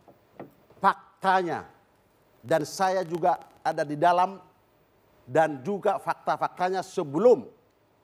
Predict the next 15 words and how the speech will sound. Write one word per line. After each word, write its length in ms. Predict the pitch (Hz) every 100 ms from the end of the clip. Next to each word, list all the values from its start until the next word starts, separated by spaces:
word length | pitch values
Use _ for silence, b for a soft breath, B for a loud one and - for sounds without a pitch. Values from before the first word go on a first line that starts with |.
| _ _ _ _ _
S 240 | 139 131
B 320 | - 139 139 147
Y 240 | 208 208
ketua 400 | 190 190 170 170
umum, 340 | 160 151 143 - _ _ _ _
bahwa 320 | 120 123 123
Partai 400 | - 165 170 175
Demokrat 480 | 165 156 147 143 - _ _ _ _
tidak 440 | - 180 175 180 - -
pernah 520 | 165 160 196 185 123 - _ _ _ _ _ _ _
mengambil 720 | 123 143 143 185 196 180 170
pilkada 720 | 175 160 160 180 165 165 160 - _ _ _ _ _ _
daerah 400 | 110 156 185 175
tingkat 320 | 180 175 160
dua 400 | 156 160 143